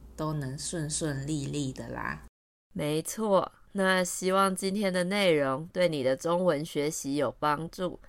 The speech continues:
Speaker 2: 我们的I G是T T M C T W，如果你喜欢我们说说话，在 Apple Podcast、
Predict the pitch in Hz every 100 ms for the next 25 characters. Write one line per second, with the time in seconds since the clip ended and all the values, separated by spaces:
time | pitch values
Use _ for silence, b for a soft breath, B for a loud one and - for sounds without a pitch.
0 | b - 160 170 175 175 190 196 196 196
1 | 208 - 208 180 - 196 196 196 185 147
2 | 156 - 185 180 180 196 185 180 175 165
3 | 151 - b b b - 160 156 147 156
4 | - 143 143 160 170 170 135 113 - 165
5 | 165 - 170 196 185 147 - b - 160
6 | - 175 180 202 180 196 170 175 202 180
7 | -